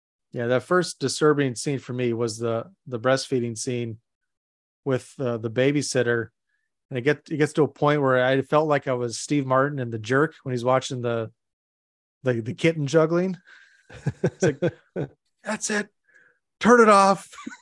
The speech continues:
Speaker 1: <laughs>
Speaker 2: Oh, so weird.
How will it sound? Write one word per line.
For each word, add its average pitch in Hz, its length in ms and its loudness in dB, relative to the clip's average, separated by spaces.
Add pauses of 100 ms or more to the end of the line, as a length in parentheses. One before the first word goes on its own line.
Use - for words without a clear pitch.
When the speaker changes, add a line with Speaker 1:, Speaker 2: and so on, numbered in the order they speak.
(520)
Speaker 1:
<laughs> 127 80 4 (3250)
Speaker 2:
Oh, 95 360 -4
so 98 280 -8
weird. 95 440 -8